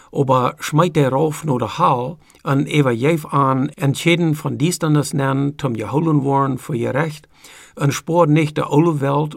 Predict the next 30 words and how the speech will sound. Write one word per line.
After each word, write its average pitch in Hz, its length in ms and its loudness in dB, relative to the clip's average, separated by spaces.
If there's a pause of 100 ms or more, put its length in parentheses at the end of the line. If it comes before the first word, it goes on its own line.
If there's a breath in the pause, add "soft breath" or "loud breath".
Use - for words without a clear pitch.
(120)
aber 127 280 -2
rad 135 300 0
nur, 151 440 0 (400 loud breath)
ein 160 240 2
von 139 300 -6
der 131 180 -4
acht 135 500 -2
Menschen, 156 540 -4 (300 loud breath)
ein 135 220 0
Prediger 160 440 0
von 147 200 -2
Gerechtigkeit, 139 920 -4 (300 loud breath)
und 131 200 -2
bracht 147 340 -2
die 143 160 -2
Überschwemmung 151 760 0
auf 151 160 -4
der 113 180 -8
Welt 139 340 -4
von 123 240 -6
der 120 180 -4 (200)
Anjettelie, 147 720 0 (320 loud breath)
und 120 160 -4
drei 143 220 4
die 131 120 -2
Städte 151 360 2
von 127 220 -6
Sodom 143 440 0 (300 loud breath)
und 131 180 -2
Gomorra, 147 600 0